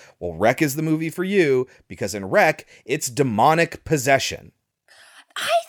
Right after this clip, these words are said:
Speaker 2: thought so. That's why when this whole, and I, I, I, I'm, like, ninety-nine percent sure I've seen both at some point, but I was sitting there and I was like, "I don't remember it being rabies."
Speaker 1: Well, it
Speaker 2: <laughs>
Speaker 1: doesn't really, really matter because it's just a surface level excuse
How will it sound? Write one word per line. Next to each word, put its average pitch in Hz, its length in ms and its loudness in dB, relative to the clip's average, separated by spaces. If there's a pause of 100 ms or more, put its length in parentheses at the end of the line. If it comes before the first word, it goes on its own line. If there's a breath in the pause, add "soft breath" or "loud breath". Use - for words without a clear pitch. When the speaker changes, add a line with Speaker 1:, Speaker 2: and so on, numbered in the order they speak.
(160)
Speaker 2:
thought 622 360 0
so. 196 720 0
That's 427 400 0
why 381 500 0
when 330 200 -6
this 339 160 -8
whole, 523 260 -4 (420 soft breath)
and 359 140 -2
I, 381 380 -6
I, 415 280 -6
I, 339 220 -4
I'm, 370 320 -4
like, 277 240 -2
ninety-nine 208 480 -4
percent 208 300 -8
sure 147 120 -4
I've 151 120 -6
seen 180 180 -8
both 160 260 -6
at - 100 -14
some 180 200 -6
point, 180 260 -10 (460 loud breath)
but 359 100 0
I 403 40 2
was 539 180 0
sitting 659 240 -2 (120)
there 320 160 0
and 330 120 -6
I 392 80 -6
was 453 180 -8
like, 294 240 -4
"I - 280 -12
don't 226 120 -6
remember 175 380 -8
it 151 80 -12
being 139 260 -10
rabies." 131 680 -8 (720 loud breath)
Speaker 1:
Well, 170 420 0
it 370 260 0
Speaker 2:
<laughs> - 0 -
Speaker 1:
doesn't 196 440 -2
really, 208 400 0
really 147 340 0
matter 131 360 -4
because 123 300 -8
it's 95 120 -14
just - 240 -8
a - 20 -8
surface 120 440 -2
level 110 220 0
excuse 110 600 -2